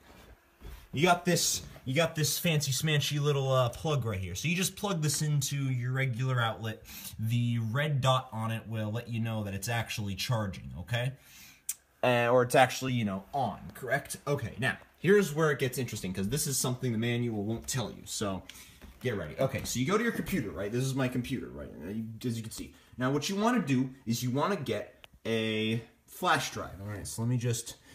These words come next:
bring the flash drive off of my computer real quick. Eject the flash drive. Let me,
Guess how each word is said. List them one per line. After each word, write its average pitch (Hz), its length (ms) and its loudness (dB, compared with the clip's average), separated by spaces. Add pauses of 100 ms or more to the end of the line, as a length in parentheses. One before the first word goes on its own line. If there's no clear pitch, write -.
(160)
bring 131 320 2
the 123 80 4
flash 123 440 0
drive 104 500 -2
off 98 220 -6
of 98 120 -10
my 95 140 -4
computer 95 600 -8
real 80 220 -10
quick. - 580 -14 (760)
Eject 78 880 -8
the 98 80 -4
flash 95 520 -4
drive. 95 320 -6
Let 92 100 -6
me, 76 140 -6